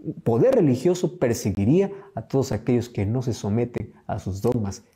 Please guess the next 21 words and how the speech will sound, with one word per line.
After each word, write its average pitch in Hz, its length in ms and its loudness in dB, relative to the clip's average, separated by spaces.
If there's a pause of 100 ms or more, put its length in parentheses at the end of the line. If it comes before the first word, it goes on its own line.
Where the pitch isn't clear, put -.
y 98 100 -6
sus - 340 -8
tradiciones. - 760 -6 (500)
Por 113 120 2
eso 151 200 2
dice 151 260 2
que - 80 0
por - 400 -2
causa 247 500 2
de 123 100 4
los 113 180 2
escogidos, 110 800 -2 (100)
los 104 480 2
días 127 460 4
serán 104 440 0
acortados, 113 720 -2
porque 110 260 -2
la 107 140 2
persecución 110 640 0 (160)
obviamente 127 520 2
ocurrió - 460 -2